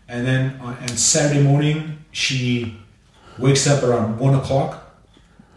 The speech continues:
and then drives to that barbecue place. And then she basically manages the fire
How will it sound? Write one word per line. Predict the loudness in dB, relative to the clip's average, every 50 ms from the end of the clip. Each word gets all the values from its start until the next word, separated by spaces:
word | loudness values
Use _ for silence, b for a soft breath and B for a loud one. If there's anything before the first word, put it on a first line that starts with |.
| _ -18
and | -12 -8 -6
then | -4 -4 -2
drives | 0 2 4 4 4 4 4 2
to | 2
that | 2 2 2 0 -2 0
barbecue | 0 2 2 2 2 2 0 -2
place. | 0 2 4 6 6 6 6 4 2 -2 -4 -6
And | -6 -6
then | -4 -4
she | -2 -2 -2 -2 -2
basically | 0 0 0 -2 -2 -4 -6 -4 -2 0 0
manages | 2 0 0 -2 -2 -4 -2 -2 -2 -2 -4
the | -4
fire | -4 -4 -4 -2 0 0 0 -2 -4